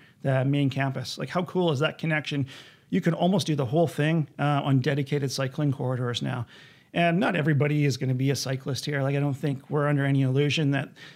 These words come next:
we're gonna, I think you see lots of comments out there that, you know, the city, we, um, we want the city to turn into a city of cyclists, and that's not realistic. I don't think we expect that at all. Um, we wanna provide the infrastructure so that more people can do it, and it's an easy option.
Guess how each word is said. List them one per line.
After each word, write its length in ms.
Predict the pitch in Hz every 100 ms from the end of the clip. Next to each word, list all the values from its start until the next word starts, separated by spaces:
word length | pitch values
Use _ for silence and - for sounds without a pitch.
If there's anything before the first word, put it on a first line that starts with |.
| -
we're 120 | 165
gonna, 260 | 151 151 143
I 60 | 151
think 160 | 156
you 240 | 151 147 147
see 180 | 190
lots 160 | 165 156
of 60 | 147
comments 460 | - 143 143 -
out 100 | 151
there 160 | 151 143
that, 220 | 139 135 _
you 140 | 165
know, 120 | 143 135 -
the 80 | 131
city, 280 | 165 160
we, 320 | 165 165 170 135 - - _ -
um, 440 | 147 139 131 113
we 120 | 190 175
want 160 | 170
the 80 | 156
city 260 | - 151 156
to 100 | 139
turn 200 | 143 147
into 160 | 139
a 40 | 131
city 300 | - 147 139
of 80 |
cyclists, 480 | 127 135 127 139 117
and 140 | 139 135
that's 180 | 131
not 160 | 143 131
realistic. 500 | 131 131 139 - 156
I 60 | -
don't 160 | 190
think 260 | - 127 127
we 200 | 151 139
expect 500 | 131 - - - 143
that 160 | 147 127
at 100 | 117
all. 300 | 131 131 131 - - - -
Um, 320 | 160 151 143
we 100 | 160
wanna 240 | 170 160 143
provide 380 | 131 139 147
the 100 | 135
infrastructure 760 | 139 131 143 156 147 - 160 139
so 160 | - 165
that 120 | 147
more 280 | 127 143 151
people 280 | - 147 143
can 220 | - 127
do 180 | 131 170
it, 140 | 165
and 140 | - 135
it's 180 | 131
an 120 | 143 139
easy 260 | 135 131
option. 400 | 127 123 - 107